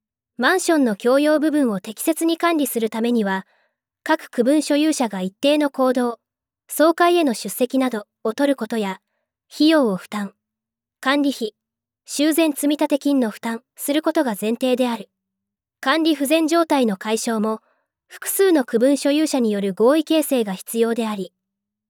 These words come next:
一定の困難性が存在する。区分所有者に対し、建物の適切な管理を行うために必要な行動を取ることを促していくことが必要である。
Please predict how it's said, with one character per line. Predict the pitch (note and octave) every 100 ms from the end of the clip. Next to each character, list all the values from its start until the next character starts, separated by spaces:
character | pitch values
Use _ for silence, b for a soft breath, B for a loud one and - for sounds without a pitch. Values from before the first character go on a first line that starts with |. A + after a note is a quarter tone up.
| _
一 | A3 G#3
定 | C4+ C#4+
の | D4
困 | C#4 C4+
難 | C4+ C#4+
性 | C4+ C4+
が | C4+
存 | C4 A#3+ A#3+
在 | B3
す | A#3 A#3
る。 | A3 _ _ _ _ _ _ _
区 | - B3+
分 | D#4+ F4
所 | -
有 | D#4+ E4+
者 | D#4+
に | C4 G3+
対 | A3+ A#3
し、 | - G3+ _ _ _ _ _ _ C4 -
建 | D#4+
物 | E4 C#4+
の | A3
適 | A3 -
切 | E4 E4
な | E4
管 | E4 F4
理 | D4+ B3+
を | G#3
行 | A3
う | B3 C#4
た | C4+
め | B3+
に | A3
必 | F#3 - C4+
要 | D4
な | D4+ C#4+
行 | D4+ D4
動 | D4+ D4+
を |
取 | D4 D#4
る |
こ | D4 A#3
と | A#3
を | F#3+
促 | F#3+ A3+ C#4
し |
て | - C4
い |
く | -
こ | -
と | B3+
が | B3+
必 | F#3+ - A3
要 | A3
で | A3 A3
あ |
る。 | G3+